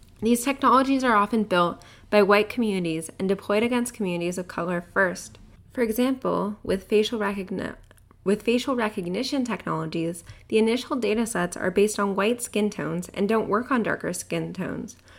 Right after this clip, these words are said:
Joy Buolamwini's work, Gender Shades, which I linked to in the transcript, shows the way that facial recognition software works best on white men's faces and worse on black women's faces.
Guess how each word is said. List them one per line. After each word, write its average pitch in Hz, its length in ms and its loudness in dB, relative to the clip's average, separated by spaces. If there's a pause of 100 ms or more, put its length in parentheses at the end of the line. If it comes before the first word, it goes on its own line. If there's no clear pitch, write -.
(160)
Joy 247 460 2 (160)
Buolamwini's 185 680 0
work, 165 300 -4 (220)
Gender 190 280 0
Shades, 180 460 -4 (200)
which 202 140 -4
I 214 120 6
linked 214 260 0
to 247 80 0
in 226 80 2
the 226 80 -2
transcript, 170 720 -4 (300)
shows 247 340 2
the 277 100 -2
way 214 200 2
that 196 240 -2
facial 233 280 0
recognition 214 680 -2
software 180 340 -4
works 170 280 -4
best 208 320 -2
on 208 160 2
white 190 180 0
men's 233 240 -2
faces 175 460 -4 (260)
and 208 160 -2
worse 180 260 -4 (240)
on 202 140 0
black 196 340 4
women's 175 360 -4
faces. 160 540 -6